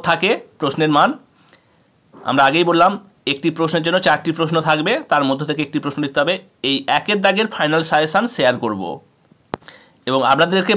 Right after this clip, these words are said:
বলবো, এই যে একের দাগের আমরা সাজেশন আপনাদেরকে শেয়ার করব, এইগুলো গল্পের মধ্য থেকে নেওয়া,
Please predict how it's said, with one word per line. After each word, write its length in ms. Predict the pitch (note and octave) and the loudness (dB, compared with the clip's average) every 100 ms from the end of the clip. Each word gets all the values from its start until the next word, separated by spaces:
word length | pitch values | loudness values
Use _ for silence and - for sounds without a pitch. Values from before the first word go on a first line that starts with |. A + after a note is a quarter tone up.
| F#3 | 2
বলবো, 200 | F#3+ F3+ - D#3+ | 4 2 2 -2
এই 80 | |
যে 120 | E3+ F3+ D#3 | 2 2 2
একের 180 | F3+ | 0
দাগের 240 | F3+ F3+ F#3+ | 0 2 4
আমরা 140 | E3+ F3+ | 4 4
সাজেশন 500 | - D#3+ D#3 D#3 E3+ E3 - | 2 2 2 2 0 -2 -4
আপনাদেরকে 440 | C#3 C#3 C#3 C#3 D3+ | -2 0 -2 -2 -4
শেয়ার 260 | - C3 D3+ | 0 0 2
করব, 220 | D#3+ C3+ G#3 - - _ _ _ _ - | 0 0 -2 -4 -20 _ _ _ _ -4
এইগুলো 320 | E3 F#3 G3 G3+ E3 | -2 0 0 0 2
গল্পের 340 | D3+ D#3 F3+ | 2 2 0
মধ্য 200 | F3 D#3 E3+ E3+ | -2 -2 -2 -2
থেকে 140 | F#3 | -2
নেওয়া, 320 | E3+ D#3 D#3+ | 0 4 4